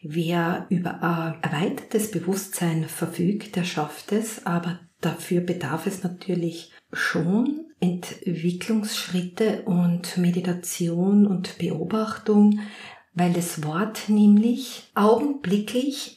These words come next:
meine Ideen, meine Gedanken, meine Impulse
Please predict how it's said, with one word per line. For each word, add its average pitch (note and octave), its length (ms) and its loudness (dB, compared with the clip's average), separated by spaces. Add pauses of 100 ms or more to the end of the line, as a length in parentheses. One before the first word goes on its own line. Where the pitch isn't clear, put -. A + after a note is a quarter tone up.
(160)
meine E3 360 2
Ideen, G#3+ 680 2
meine E3+ 280 2
Gedanken, A3 680 2
meine F#3+ 360 2
Impulse G3+ 840 0